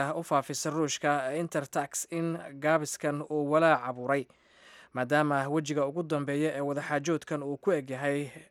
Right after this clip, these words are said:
soddonka bishan Juun. Wareeggii ugu dambeeyey ee wadaxaajoodyadan ayaa Jimcihii shalay ka dhacay magaalada Vienna ee dalka Austria. Iran ayaa diiday in heshiiskan cusub lagu soo daro in kormeerayaal caalami ah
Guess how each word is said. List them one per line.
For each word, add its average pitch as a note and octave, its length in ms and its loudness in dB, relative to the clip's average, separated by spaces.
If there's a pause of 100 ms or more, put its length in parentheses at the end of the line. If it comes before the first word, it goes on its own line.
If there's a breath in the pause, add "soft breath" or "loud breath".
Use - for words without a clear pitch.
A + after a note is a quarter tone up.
(240)
soddonka D3 600 -4
bishan D3 400 -2
Juun. C#3 340 -2 (1080 soft breath)
Wareeggii C3+ 340 0
ugu C#3+ 140 -4
dambeeyey C#3+ 500 0
ee C#3 100 -2
wadaxaajoodyadan C#3+ 800 -2
ayaa D3 220 0
Jimcihii D3 420 -2
shalay D3 280 -2
ka - 160 -4
dhacay C#3 260 0
magaalada C#3+ 440 2
Vienna C#3+ 400 2
ee C3+ 120 -4
dalka D3 300 -4
Austria. C3+ 420 -4 (680 soft breath)
Iran C#3 400 2
ayaa C#3+ 300 0
diiday C#3 380 -2
in D3+ 60 -2
heshiiskan D3+ 480 -2
cusub C#3+ 320 -6
lagu D3+ 180 2
soo D3 180 -2
daro C#3 300 -2
in D#3 120 -6
kormeerayaal D3 580 2
caalami D3 420 2
ah D3 140 -2